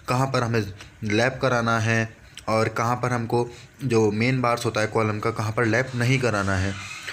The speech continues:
तो आज हम इसके बारे में आपको बताएंगे। यहाँ पर ध्यान से देखिएगा दोस्तों, ये जो आप देख पा रहे हैं, ये हमारा टोटल क्या है दोस्तों, यहाँ पर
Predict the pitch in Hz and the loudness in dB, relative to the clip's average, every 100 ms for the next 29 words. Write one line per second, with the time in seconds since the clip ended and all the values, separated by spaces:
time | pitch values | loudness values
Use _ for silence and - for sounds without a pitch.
0 | - - 127 131 143 143 143 143 - 139 | -8 -4 0 2 2 4 2 0 -4 0
1 | 151 135 123 120 120 113 - 104 98 98 | 2 4 4 2 2 -2 -2 -2 0 0
2 | 101 101 135 139 - - 120 113 117 107 | 0 0 -2 -6 -16 -6 -2 0 -2 -4
3 | 98 101 113 127 135 110 113 104 98 98 | -6 -2 -2 0 0 0 0 2 2 0
4 | 110 135 - - - - - - - - | -4 -4 -8 -14 -14 -16 -20 -20 -20 -20
5 | - - - - - - 127 131 147 135 | -20 -20 -20 -20 -20 -4 0 4 4 4
6 | 131 131 - 104 110 110 131 120 117 110 | 2 0 2 0 0 2 0 0 -2 0
7 | 117 117 107 117 107 113 147 127 123 139 | 0 0 -2 -2 -2 -2 -2 -4 -4 -2
8 | 135 123 143 | 0 0 -2